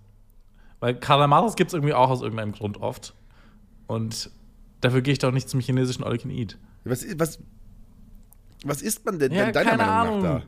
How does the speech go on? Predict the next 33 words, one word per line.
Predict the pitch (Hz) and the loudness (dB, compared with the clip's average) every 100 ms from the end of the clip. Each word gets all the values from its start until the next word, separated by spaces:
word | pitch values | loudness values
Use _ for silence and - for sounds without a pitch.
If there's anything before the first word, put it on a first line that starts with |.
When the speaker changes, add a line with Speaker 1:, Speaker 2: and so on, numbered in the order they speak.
| - | -2
Speaker 1:
Die | 175 | 0
gebratenen | 180 175 202 202 190 | 2 4 4 4 2
Nudeln, | 202 220 220 220 226 220 - _ _ _ _ | 2 2 2 2 -4 -8 -20 _ _ _ _
dann | 170 175 175 165 - - _ _ - | 0 0 0 -4 -12 -20 _ _ -8
Shrimp, | - 165 185 220 220 214 - - _ - | -6 -2 2 4 2 0 -14 -18 _ -2
dann | 156 | -2
irgendwelche | 165 196 202 190 175 170 | 4 4 4 2 0 0
anderen | 190 202 | 2 2
frittierten | - 175 - 202 202 185 | 2 -4 0 0 2 0
Gemüsesorten. | 170 190 208 190 185 190 196 208 - - | 0 0 -2 -4 -2 -2 -4 -8 -12 -8
Dann | 156 | -4
gibt's | 160 - | -4 -4
vielleicht | - 165 196 196 | -2 -2 -2 -4
noch | - | -4
diesen, | 180 160 151 | -6 -4 -6
diesen, | 151 147 143 - | -6 -6 -6 -6
diese | 139 139 135 | -6 -4 -4
Stelle, | - 175 170 131 | -2 0 0 -2
wo, | 135 131 131 110 | -2 0 0 -4
äh, | - 107 123 123 | -6 -6 -4 -4
so | 127 | -2
eine | 131 | -2
große | 131 151 151 | -2 -6 -4
Platte | - 156 131 | -4 -2 -2
ist | 104 - | -6 -8
und | 120 | -8
so | 120 | -4
ein | 123 120 | -6 -4
Typ | 185 - | -6 -2
dir | 127 117 | 0 0
frisch | - 165 185 156 | -2 -4 -2 -2
nochmal | 131 123 | -4 -4
irgendwas | 127 135 127 | -2 -4 -6